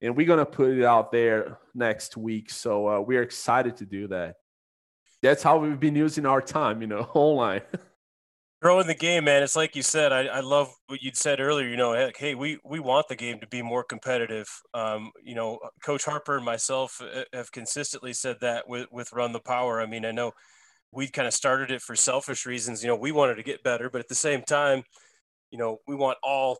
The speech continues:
Speaker 2: players to benefit. We want all other coaches to benefit, because the better the game of football, I think the better it is for, for everybody. It's not about, you know, one or two teams having power. It's about everybody, you
Speaker 1: Mm.
Speaker 2: know,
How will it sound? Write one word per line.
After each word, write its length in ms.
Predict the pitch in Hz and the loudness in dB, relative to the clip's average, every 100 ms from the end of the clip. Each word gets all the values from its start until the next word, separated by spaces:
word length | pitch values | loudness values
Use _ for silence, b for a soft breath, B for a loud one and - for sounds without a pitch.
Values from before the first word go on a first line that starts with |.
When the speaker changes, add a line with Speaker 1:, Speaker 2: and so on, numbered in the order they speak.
| _ | _
Speaker 2:
players 400 | - 151 151 151 | 0 2 2 0
to 80 | - | -2
benefit. 560 | 143 139 135 - 147 - | -2 -2 -2 -4 -8 -8
We 60 | 117 | -4
want 200 | 120 120 | 0 2
all 180 | 123 131 | 2 0
other 220 | 131 113 | -4 -6
coaches 420 | - 143 139 127 | -6 -6 -6 -10
to 80 | 123 | -6
benefit, 460 | 127 123 117 127 - | -2 -2 -2 -8 -12
because 400 | 123 127 110 - | -8 -8 -8 -10
the 100 | 113 | -6
better 260 | 127 139 147 | 0 0 0
the 100 | 127 | -4
game 280 | 127 135 120 | -4 -4 -4
of 60 | - | -6
football, 520 | 135 - 127 123 120 b b b _ - - | -10 -6 -2 -2 -4 b b b _ -20 -10
I 120 | 117 135 | -4 -4
think 220 | 127 - | -6 -10
the 80 | 120 | -4
better 260 | 127 120 113 | -2 -2 -2
it 60 | |
is 220 | 120 120 | -2 -4
for, 320 | - 117 107 - | -4 -6 -8 -8
for 140 | 120 | -6
everybody. 440 | 117 123 113 107 110 | -4 -4 -6 -6 -6
It's 160 | - | -4
not 160 | 127 117 | -2 -2
about, 400 | 117 113 110 - | 0 0 -2 -6
you 100 | 120 | -8
know, 140 | 113 104 | -6 -4
one 240 | 113 120 | -2 -2
or 80 | 113 | -2
two 160 | - | -8
teams 300 | - 127 117 | -8 -8 -4
having 300 | 127 117 107 | -2 -2 -4
power. 340 | 101 120 123 110 | -4 0 0 -2
It's 120 | - | -6
about 220 | - 113 | -6 -2
everybody, 520 | 120 117 - 113 107 - _ _ _ _ 120 | -2 -4 -4 -6 -6 -16 _ _ _ _ -8
you 80 | 107 | -4
Speaker 1:
Mm. 20 | |
Speaker 2:
know, 280 | 107 107 | -2 -2